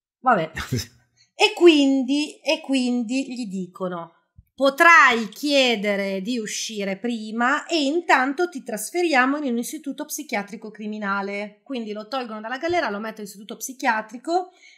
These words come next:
Speaker 1: e lui potrà richiedere di uscire nel duemilatrentadue.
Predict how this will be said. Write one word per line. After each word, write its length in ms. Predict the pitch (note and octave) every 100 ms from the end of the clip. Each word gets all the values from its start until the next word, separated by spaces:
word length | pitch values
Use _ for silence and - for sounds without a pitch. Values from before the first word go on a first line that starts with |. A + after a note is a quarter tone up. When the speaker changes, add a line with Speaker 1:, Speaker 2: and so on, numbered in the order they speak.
| _
Speaker 1:
e 220 | - F4
lui 520 | E4 D#4 A#3 A3 G#3+ G#3+
potrà 680 | C#4+ C#4+ D#4+ D#4 C4 F#3+ F3 _ _
richiedere 800 | A3 C4+ C4+ D4+ B3+ G#3 A3 G#3
di 80 | A#3
uscire 720 | A#3 - D#4+ E4+ F#4 G4 F#4
nel 300 | B3+ B3+ D4
duemilatrentadue. 1160 | C4+ F4 C#4 A3 C#4 D4+ D4+ D#4 C4 F3 -